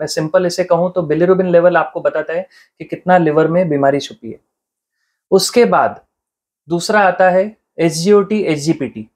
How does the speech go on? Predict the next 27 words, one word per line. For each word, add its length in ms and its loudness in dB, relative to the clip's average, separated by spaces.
अब 140 -8
ये 240 4
बताते 400 2
हैं 180 -2
कि 120 0
लिवर 360 2
में 140 -2
आपके 320 -4
कितनी 500 -8
सूजन 360 -2
है। 180 -14
कोई 140 2
भी 140 4
बीमारी 380 2
हो, 100 2
इन्फेक्शन 560 -4
हो, 280 -4
हेपेटाइटिस 460 0
बी, 240 -2
सी 200 -4
हो, 200 0
अल्कोहल 400 0
रिलेटेड 420 0
हो, 160 0
नॉन 280 2
अल्कोहल 340 2
रिलेटेड 500 -8